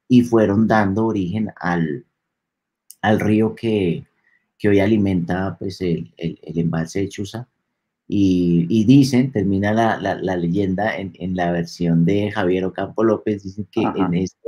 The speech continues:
Speaker 1: lagunita de, de, de, de Chingaza se ven, se ven patitos de oro.
Speaker 2: Claro, qué maravilla, ¿no?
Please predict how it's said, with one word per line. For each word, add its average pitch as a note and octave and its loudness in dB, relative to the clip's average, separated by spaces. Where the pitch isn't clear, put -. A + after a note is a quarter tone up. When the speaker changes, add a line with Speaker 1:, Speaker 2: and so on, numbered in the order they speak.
Speaker 1:
lagunita A2 2
de, A2+ 2
de, F#2+ 0
de, G#2 4
de G2 0
Chingaza A#2+ 4
se G2+ -2
ven, F2 0
se G2+ -4
ven F2 2
patitos G#2 0
de F2 2
oro. F2 -2
Speaker 2:
Claro, F#2 0
qué - -4
maravilla, G2 0
¿no? A2+ -4